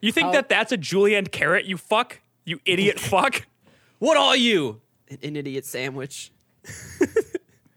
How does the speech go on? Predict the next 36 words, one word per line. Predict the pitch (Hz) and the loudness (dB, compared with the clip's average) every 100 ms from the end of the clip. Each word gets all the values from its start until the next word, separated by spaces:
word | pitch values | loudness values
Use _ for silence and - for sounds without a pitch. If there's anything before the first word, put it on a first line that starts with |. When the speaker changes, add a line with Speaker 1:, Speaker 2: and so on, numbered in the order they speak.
| _ _ _ - | _ _ _ -4
Speaker 3:
Yeah, | 123 101 98 - | 0 0 0 0
I, | 135 139 | -2 0
I, | 135 | -2
yeah, | 131 107 131 113 107 113 | -2 0 0 0 0 -2
there's | 135 151 | -2 0
a | |
lot | 135 131 | 0 0
of | 117 | 0
heat. | 127 | 0
You | 127 | 0
gotta | 143 120 | -2 -2
take | - 123 | -2 -2
off | 113 101 | -2 -2
the | 113 | -4
competitive | 98 - 101 95 90 | -2 0 0 -2 -2
edge | 87 85 | -4 -4
with | 98 - | -6 -4
a | |
lot | 87 85 87 | -4 -4 -4
of | |
these | 82 85 - | -6 -6 -6
things. | 90 85 85 92 - | -6 -4 -6 -10 -12
Speaker 2:
Mm-hmm. | 120 117 | -14 -4
Speaker 3:
And | 143 151 | 0 2
that's | 190 - | 2 0
just | 196 160 | -2 0
a | 151 | -2
ca-, | 147 - | -2 -2
look, | 135 127 - | 0 0 0
I | 123 | -2
know | 135 143 | 2 2
that's | 139 - | 2 0
not | 135 - | -2 -2
the | 104 | -4
date's | 87 98 113 - | -2 -4 -2 -4
fault. | - 139 139 - | 0 0 0 -4